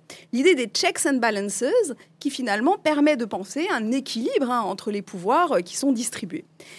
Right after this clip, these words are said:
Et donc, grâce à ces deux théories, ils vont penser l'articulation entre le niveau fédéral et le niveau des États, euh, disons, au moment de la fondation des États-Unis d'Amérique. Les treize colonies vont en quelque sorte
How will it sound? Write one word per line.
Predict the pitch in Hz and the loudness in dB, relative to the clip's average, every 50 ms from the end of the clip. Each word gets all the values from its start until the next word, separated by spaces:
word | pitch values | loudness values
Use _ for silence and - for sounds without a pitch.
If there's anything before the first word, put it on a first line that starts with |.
| - _ - | -18 _ 2
Et | - 330 | 2 4
donc, | 269 392 381 359 349 - - - _ _ _ _ _ _ _ _ _ - - | 6 6 6 6 2 0 -10 -12 _ _ _ _ _ _ _ _ _ -14 -10
grâce | 185 220 - 440 480 466 - | -6 -2 2 2 2 2 2
à | 359 | 0
ces | - - 294 | 2 0 0
deux | 214 226 277 277 | 2 2 0 0
théories, | - 247 208 196 185 180 226 262 370 - _ _ _ _ _ - | 0 2 2 2 2 0 -4 -8 -8 -10 _ _ _ _ _ -2
ils | 247 226 | 0 2
vont | 240 320 403 403 | 4 2 2 4
penser | - 311 269 262 - 381 403 | 4 2 2 2 2 2 2
l'articulation | 359 269 - - - 240 - 269 226 190 214 214 - - 359 440 | 2 2 0 -2 -10 -6 -2 2 2 2 2 2 0 -2 0 0
entre | 320 262 - - | 0 0 0 -2
le | 214 214 | 0 2
niveau | 220 262 277 294 311 | 2 2 4 4 2
fédéral | 285 - 277 214 214 214 208 214 277 403 440 - - _ _ _ _ - | 0 0 0 0 0 0 2 0 0 0 -2 -4 -8 _ _ _ _ -2
et | 262 285 | 0 2
le | 262 285 277 | 4 4 4
niveau | 262 269 262 247 269 | 4 2 2 2 -2
des | 226 190 196 320 370 311 277 | 0 4 6 6 6 6 4
États, | 262 254 - 202 214 285 403 _ _ _ _ _ _ - | 0 -2 -2 -4 -4 -4 -6 _ _ _ _ _ _ 4
euh, | 220 202 202 185 180 160 - - - - | 6 8 8 8 6 4 2 -4 -10 -10
disons, | 196 180 190 202 294 339 311 - - | -8 -6 -2 0 2 2 2 0 0
au | - 254 | 2 4
moment | 240 247 226 269 | 4 4 4 4
de | 339 294 | 2 2
la | 202 | 2
fondation | - - 220 190 202 - 294 | 0 -2 -4 -2 -2 -2 -2
des | 311 247 220 208 | -2 -2 -4 -4
États-Unis | 196 233 226 214 196 202 220 277 277 | -4 -4 -4 -4 -4 -4 -2 -2 -2
d'Amérique. | 226 208 196 190 156 - - | -2 -2 -4 -6 -8 -8 -8
Les | 185 185 | -8 -6
treize | 180 - - 415 440 415 - | -4 -2 0 2 2 2 2
colonies | - 330 294 240 220 214 208 240 311 494 _ _ - - - _ - | 2 2 2 2 0 -2 -2 -2 -4 -4 _ _ -20 -20 -20 _ 0
vont | 262 294 285 | 4 4 4
en | 262 | 4
quelque | 269 277 220 233 208 233 | 4 2 0 0 0 -4
sorte | 220 - 339 392 415 - - - | -2 0 0 -2 -2 -4 -12 -10